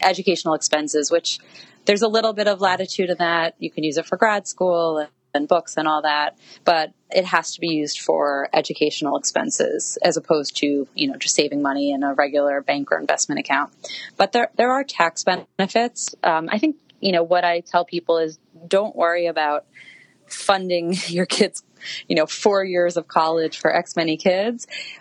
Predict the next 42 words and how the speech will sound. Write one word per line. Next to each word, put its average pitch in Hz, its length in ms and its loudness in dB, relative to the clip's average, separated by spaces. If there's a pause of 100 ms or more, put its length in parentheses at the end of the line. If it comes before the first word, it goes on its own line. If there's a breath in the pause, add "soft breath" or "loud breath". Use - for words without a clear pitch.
(120)
Um, 170 460 2
but 196 100 4
it's, 196 220 -4 (180)
you 202 120 2
know, 170 160 0
even 220 240 0
just 175 180 -4
to 208 80 2
get 196 160 2
a - 80 0
little 170 260 2
bit 220 120 -4
of 220 80 -4
a 226 60 2
head 233 180 0
start 262 380 -2
because 165 520 -2
it 160 240 2 (260)
is 196 220 2
expensive 285 580 0
and, 170 260 0 (100)
you - 140 -2
know, 156 260 -2
many 170 220 2
families 156 380 0
have 156 140 -2
more 156 240 2
than 175 120 -2
one 175 160 0
child 175 360 0 (180)
in 156 80 0
college 156 440 0
at, - 120 0 (100)
either 151 220 2
at - 80 -2
the 147 80 -8
same 160 240 -2
time 233 280 0
or 170 60 -2
back 165 240 0
to 175 100 -6
back. 214 360 -2